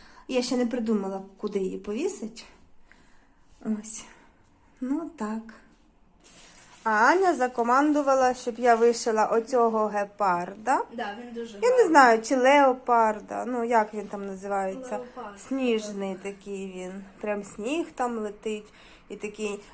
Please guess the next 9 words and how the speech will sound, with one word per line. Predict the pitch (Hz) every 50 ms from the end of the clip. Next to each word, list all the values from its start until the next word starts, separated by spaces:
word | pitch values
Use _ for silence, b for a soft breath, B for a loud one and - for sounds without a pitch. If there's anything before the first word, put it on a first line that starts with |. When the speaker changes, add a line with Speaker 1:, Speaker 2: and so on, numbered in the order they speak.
| - -
Speaker 1:
в |
нього | 202 214 202 214 202
дуже-дуже | 190 214 220 226 220 220 214 214 214 208 202 196 185 196 190 190 185 196
гарні | 190 190 190 190 185 190 185 180 -
очі. | - 202 214 220 220 - - - - 403 - b b b b b b b b b b b - - b b b b b b b b b -
Він | 220 220
взагалі | 202 220 214 208 220 208 208 202
дуже | 196 196 196 202 202
гарний. | - 196 190 190 190 190 190 196 202